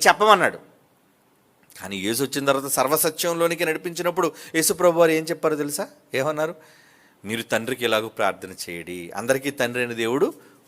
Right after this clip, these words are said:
ఒక్కడే, పరలోకమందున్న మా తండ్రి." అంటే మీరు అడ్రస్ చేసేటప్పుడు తండ్రి అని పిలవండి చాలు, ఆయనకు అర్థమైపోద్ది.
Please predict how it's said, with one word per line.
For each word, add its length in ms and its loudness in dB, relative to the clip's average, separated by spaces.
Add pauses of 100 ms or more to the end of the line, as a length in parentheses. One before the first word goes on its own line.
ఒక్కడే, 460 -6
పరలోకమందున్న 960 0 (400)
మా 160 -6
తండ్రి." 480 -8
అంటే 180 0
మీరు 140 2
అడ్రస్ 400 4
చేసేటప్పుడు 400 4
తండ్రి 320 6
అని 100 8
పిలవండి 400 6
చాలు, 160 10
ఆయనకు 160 6
అర్థమైపోద్ది. 640 4